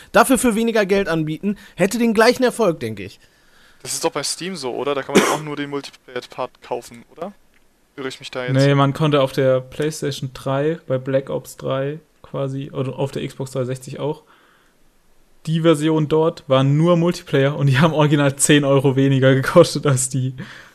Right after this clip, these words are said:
Speaker 3: normalen Versionen mit dem Singleplayer für die, äh, P S vier und, äh, Xbox One.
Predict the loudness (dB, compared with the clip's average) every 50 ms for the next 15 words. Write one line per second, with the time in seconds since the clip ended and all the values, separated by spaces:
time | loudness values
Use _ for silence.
0 | _ _ -2 0 2 4 6 6 6 8 6 6 6 4 4 2 4 4 4 4
1 | 4 2 0 -2 -6 -14 -14 _ _ _ _ _ _ _ _ _ _ -2 0 0
2 | 2 2 0 0 0 0 0 0 0 0 0 2 2 0 0 -4 -8 -8 -6 -6
3 | -6 -8 -8 -10 -12 -18 -18 -20 _ _ -6 -6 -6 -6 -6 -6 -2 0 0 0
4 | 0 -2 -4 -6 -10 -14 -18 -16 -10 -8 -8 -6 -6 -8 -10 -8 -10 -6 -6 -4
5 | -4 -2 -4 -4 -6 -6